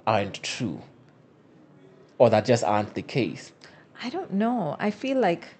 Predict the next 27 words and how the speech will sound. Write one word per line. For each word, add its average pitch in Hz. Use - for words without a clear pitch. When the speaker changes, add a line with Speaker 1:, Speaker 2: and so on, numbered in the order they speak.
Speaker 2:
like 214
I 240
said, 226
life 208
with 208
money 180
is 165
extremely 170
comfortable. -
Speaker 1:
Yeah. 95
Speaker 2:
You 202
know, 180
so 190
yeah, 220
you 185
can 226
close 208
your 180
eyes 175
and 165
say, -
"I 170
need 170
to 156
go 170
to 165
Singapore 151